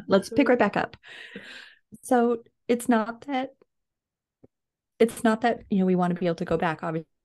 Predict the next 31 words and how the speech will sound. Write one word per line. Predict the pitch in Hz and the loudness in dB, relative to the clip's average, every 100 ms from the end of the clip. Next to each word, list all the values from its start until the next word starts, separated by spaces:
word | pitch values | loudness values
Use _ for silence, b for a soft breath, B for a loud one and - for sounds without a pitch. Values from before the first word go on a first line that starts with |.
| - | -8
we | 160 | -6
can't | 156 170 | -4 -6
go | 165 156 | -4 -4
back | 135 151 - | -4 -8 -8
and | 156 | -6
change | 147 147 139 | -4 -2 -4
how | 143 147 | -4 -4
we've | 139 | -4
done | 147 143 | -2 -4
things | 135 131 135 | -4 -8 -6
in | 147 | -6
motherhood, | 147 139 147 131 135 | -4 -4 -4 -4 -6
but | - 143 139 - _ b b b b | -4 -2 -2 -8 _ b b b b
it | - - | -2 2
points | 196 202 - | 0 0 0
to | 220 | 0
the | 226 | 0
fact | 226 175 175 | -2 -4 -4
that | - 147 - _ _ _ _ _ _ _ _ _ | -4 -4 -6 _ _ _ _ _ _ _ _ _
you | 156 196 | 2 6
didn't | 220 208 - | 6 4 0
know, | 180 165 160 - | 0 0 -2 -4
we | 160 196 226 | 2 4 6
didn't | 185 135 - - | 6 2 -2 -4
know | 139 131 123 135 _ _ _ _ _ | -4 -4 -6 -12 _ _ _ _ _
what | 160 143 | -8 -8
to | - 143 | -6 -6
expect. | 123 - 139 113 - - _ _ _ B B B | -6 -8 -8 -8 -10 -20 _ _ _ B B B
And | - 202 | 0 4
even | 233 247 226 | 6 8 6
th-, | 190 - | 6 -2